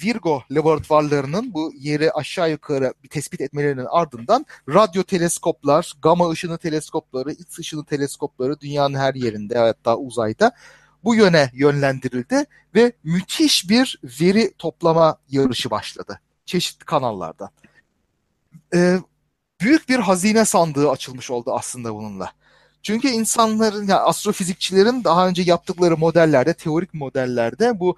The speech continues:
tür çarpışmalarda ortaya çıkan şeylerin ne olduğuna dair tahminleri vardı.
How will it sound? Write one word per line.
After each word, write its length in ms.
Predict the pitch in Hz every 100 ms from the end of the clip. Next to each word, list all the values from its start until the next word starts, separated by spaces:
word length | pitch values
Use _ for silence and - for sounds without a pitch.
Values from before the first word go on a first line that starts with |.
| - _
tür 100 | 175
çarpışmalarda 960 | - 180 165 - - 165 156 143 143 -
ortaya 400 | 170 160 190 175
çıkan 440 | - - 170 165 - _ _ _ _ _ _ -
şeylerin 420 | 147 147 160 175
ne 60 |
olduğuna 360 | 190 147 135 131
dair 220 | 147 277
tahminleri 640 | - 208 185 196 196 180 160
vardı. 300 | 98 -